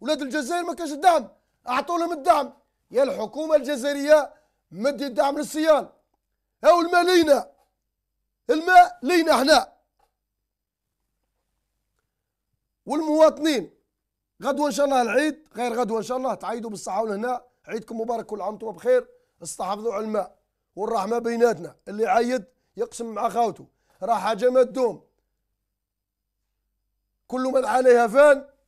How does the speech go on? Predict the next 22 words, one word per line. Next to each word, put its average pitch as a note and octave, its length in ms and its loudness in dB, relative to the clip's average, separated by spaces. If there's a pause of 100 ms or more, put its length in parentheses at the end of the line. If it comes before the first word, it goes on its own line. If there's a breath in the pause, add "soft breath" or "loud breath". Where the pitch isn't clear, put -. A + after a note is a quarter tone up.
(120)
ويبقى A#3+ 380 0
وجه A#3 220 2
ربك B3 260 -4
ذو B3 120 -2
الجلال A#3+ 240 -2
والإكرام. A#3+ 520 -2 (640)
يا F#3+ 40 -8
جماعة A3 180 -8
الخير، A3 420 -6 (640)
الرحمة B3+ 420 2
بيناتنا B3+ 480 2
يا A#3 80 4
جماعة. F#3+ 420 -8 (640)
عاودوا B3+ 420 -2
ولوا B3 180 -4
كما B3 200 -2
كانوا B3+ 220 -4
جدودنا B3 260 -2
بكري، A3+ 380 -6 (400)
يرحموا A#3 340 -2
بعضهم، B3 560 0 (800)
يتغافروا، A3 640 -2